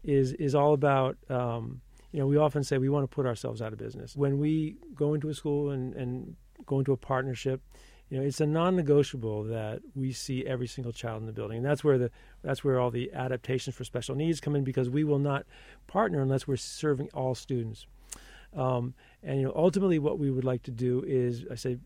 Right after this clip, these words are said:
as I say, put ourselves out of business, because in every single time that we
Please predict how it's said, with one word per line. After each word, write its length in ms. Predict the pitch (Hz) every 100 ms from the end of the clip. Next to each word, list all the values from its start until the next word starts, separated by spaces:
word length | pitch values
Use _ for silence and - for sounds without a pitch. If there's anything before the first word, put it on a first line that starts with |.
| -
as 140 | 127
I 60 | 120
say, 160 | 117
put 220 | 120 156 160
ourselves 340 | 139 143 123
out 140 | 120
of 80 | 113
business, 300 | 156 160 139
because 380 | - 135 135 123 - - - _ -
in 160 | 139 143
every 260 | 165 175
single 400 | 147 - 170 151
time 360 | 139 - 143 131
that 100 | 143
we 140 | 135